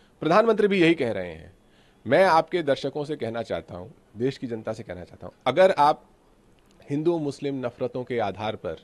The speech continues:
क्योंकि प्रधानमंत्री आपसे इस, इस नफरत का आह्वान कर रहे हैं, नवनीत राणा इस नफरत का आह्वान कर रही हैं,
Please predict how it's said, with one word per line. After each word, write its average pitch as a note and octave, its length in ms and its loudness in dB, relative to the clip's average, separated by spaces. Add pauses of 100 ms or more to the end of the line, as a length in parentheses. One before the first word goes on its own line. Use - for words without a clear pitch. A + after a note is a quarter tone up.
(440)
क्योंकि B2 180 -4
प्रधानमंत्री C#3 600 -4
आपसे B2 240 -4
इस, - 240 -12
इस - 280 -16
नफरत D3 380 0
का B2+ 140 0
आह्वान A2+ 400 0
कर G#2 160 -6
रहे F#2+ 180 -6
हैं, F#2 220 -10
नवनीत A#2+ 380 -4
राणा A2+ 260 -4
इस A2+ 180 -6
नफरत A2 340 -10
का G2 100 -8
आह्वान F#2+ 300 -8
कर F#2+ 160 -14
रही F2 160 -14
हैं, E2+ 100 -16